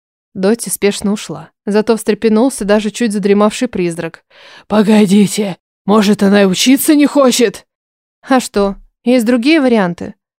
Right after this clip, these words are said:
сомнением спросила я. «Нету»,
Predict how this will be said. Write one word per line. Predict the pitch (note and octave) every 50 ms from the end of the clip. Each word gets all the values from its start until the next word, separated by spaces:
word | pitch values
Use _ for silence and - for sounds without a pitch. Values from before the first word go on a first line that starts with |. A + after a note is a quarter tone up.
| _ _ -
сомнением | - G#3+ G3+ G3+ F#3+ F#3 F3+ F3+ F3+ F3+
спросила | - - - G3+ G3 - - G3 G3
я. | G3+ G3+ F#3 D#3 D3+ D#3 D#3+ _ _ _ _ _ _ _ _ _ _ _ _ _ _ _
«Нету», | - G#3 G#3 F#3 D#3+ D#3 - - - - E3 E3 D#3